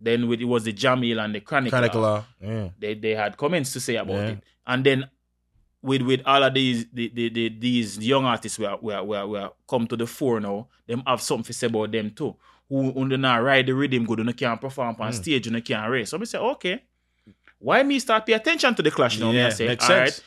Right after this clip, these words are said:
Speaker 1: a two old man this, we
Speaker 2: Mm-hmm.
Speaker 1: always have something to say."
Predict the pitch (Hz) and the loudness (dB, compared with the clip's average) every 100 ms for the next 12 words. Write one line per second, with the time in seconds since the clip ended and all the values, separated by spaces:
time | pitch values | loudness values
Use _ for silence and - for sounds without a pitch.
0 | - - 104 - 135 139 180 233 202 156 | -18 -16 -12 -4 -2 2 4 4 4 2
1 | 139 151 190 - 110 104 117 - 175 226 | 0 -2 -4 -12 -10 -6 -6 2 6 6
2 | 208 143 127 - 120 117 120 113 104 | 6 6 2 2 -4 -4 -8 -8 -8